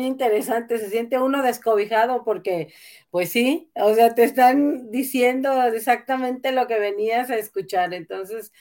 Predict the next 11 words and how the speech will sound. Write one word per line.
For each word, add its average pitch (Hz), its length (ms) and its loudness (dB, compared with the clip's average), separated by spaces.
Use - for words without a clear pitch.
me 196 140 -4
encanta, 202 380 -2
es 208 100 -6
un 233 140 -8
gran 226 200 -2
maestro 214 400 -6
espiritual 180 680 -4
y 180 80 -8
qué 185 160 -6
gusto 185 320 -10
que 170 280 -8